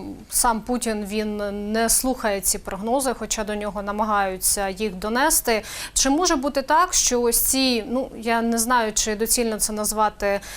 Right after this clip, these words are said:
а, передсмертний мандраж, да, а, що Росія може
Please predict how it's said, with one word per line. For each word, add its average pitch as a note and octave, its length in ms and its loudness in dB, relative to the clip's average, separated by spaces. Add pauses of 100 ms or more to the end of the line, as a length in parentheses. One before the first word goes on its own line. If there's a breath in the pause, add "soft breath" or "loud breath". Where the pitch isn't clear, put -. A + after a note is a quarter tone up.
(120)
а, G3+ 380 4
передсмертний B3 720 2
мандраж, B3 640 4
да, A#3 380 4
а, G#3+ 380 4
що A#3 200 0
Росія C4 340 4
може C4+ 320 2